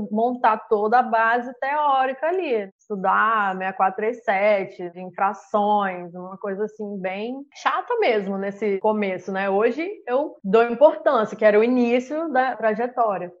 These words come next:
Mas acredito eu também que se as aulas tivessem essa pegada mais prática, mais lúdica, talvez, conquistasse mais, né? E como você falou,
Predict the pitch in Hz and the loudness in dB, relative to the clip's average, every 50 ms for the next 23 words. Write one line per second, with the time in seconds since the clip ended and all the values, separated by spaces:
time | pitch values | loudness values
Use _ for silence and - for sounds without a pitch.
0 | _ _ _ _ _ _ _ _ _ _ _ _ 190 196 202 208 196 - - 190 | _ _ _ _ _ _ _ _ _ _ _ _ -2 -2 -2 -2 -6 -6 -4 -4
1 | 196 190 214 226 214 196 220 202 202 240 240 233 240 247 240 226 220 220 214 220 | -4 -2 0 -2 0 0 -2 0 0 0 0 2 0 -2 0 0 -2 -2 -4 -6
2 | - - 226 220 214 202 208 - 196 202 202 196 190 185 - - _ _ - 202 | -8 -6 -4 -2 -2 -2 -4 -2 -2 0 0 0 -2 -6 -10 -18 _ _ 2 4
3 | 196 202 202 202 202 202 - _ _ - 190 190 196 196 196 214 208 - 220 196 | 4 4 2 0 -4 -6 -14 _ _ -10 -4 -4 -4 -4 -4 -10 -10 -10 -10 -6
4 | - 214 190 202 190 185 190 190 196 190 196 208 226 226 - _ _ _ - 208 | -6 -4 -2 -2 -2 -2 -4 -4 -4 -4 -2 -4 -6 -8 -10 _ _ _ 0 2
5 | 190 196 208 208 202 202 - - 196 190 185 185 185 180 175 - _ _ _ _ | 2 4 2 2 0 -2 -8 -10 -6 -4 -4 -4 -4 -6 -10 -14 _ _ _ _
6 | 196 190 208 208 208 214 208 202 208 - - 180 - - 180 180 175 180 190 202 | -2 0 0 2 2 2 0 0 -4 -10 -12 -10 -8 -8 -8 -8 -6 -4 0 0
7 | 226 247 226 214 - - _ 208 202 202 202 247 262 254 254 - - 185 175 185 | 0 0 -2 -6 -10 -6 _ -4 -4 -4 -6 -6 -8 -8 -6 0 2 2 2 2
8 | 214 214 - - 254 269 277 262 226 196 185 180 180 175 175 180 185 185 190 202 | 0 -2 -6 -10 -10 -6 -4 -4 -4 -2 -4 -4 -6 -6 -8 -8 -10 -10 -10 -12
9 | - _ _ - 202 - 233 220 220 220 233 226 254 247 254 277 285 294 254 233 | -16 _ _ -12 -4 -2 -2 -2 0 -2 -4 -4 -6 -2 0 0 2 4 2 2
10 | 220 | 0